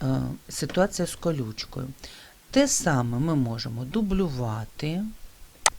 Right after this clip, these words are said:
на слові "якщо". Зараз я трішечки вниз посуну, щоб вам видніше було. Але торкається вже кольору колючки. Ми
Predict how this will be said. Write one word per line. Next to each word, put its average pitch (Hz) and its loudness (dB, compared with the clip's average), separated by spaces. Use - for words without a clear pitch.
на 131 -4
слові 117 -2
"якщо". 123 -4
Зараз 113 -8
я 123 -8
трішечки - -8
вниз 113 -4
посуну, 220 -4
щоб 147 -10
вам 131 -4
видніше 113 -6
було. 208 -2
Але 156 4
торкається 185 2
вже 135 0
кольору 175 2
колючки. 123 -2
Ми 127 4